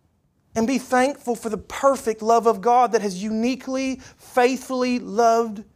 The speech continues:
you. Are you the next best sort? "I'm looking for one more toy. I'm looking for one more thing. Uh,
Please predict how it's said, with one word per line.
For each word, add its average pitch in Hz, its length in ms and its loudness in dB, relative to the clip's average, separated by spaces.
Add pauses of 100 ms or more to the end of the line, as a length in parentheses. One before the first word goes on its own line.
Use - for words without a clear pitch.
(480)
you. 269 580 0 (1300)
Are 208 60 4
you 247 140 2
the 294 120 2
next 302 360 2
best 196 540 -2
sort? - 540 -10 (840)
"I'm 202 140 2
looking 269 220 0
for 226 180 0
one 269 300 2
more 330 200 2
toy. 170 480 -2
I'm 196 140 2
looking 214 240 -2
for 220 140 -2
one 269 260 0
more 285 220 2
thing. 214 560 0
Uh, 190 100 4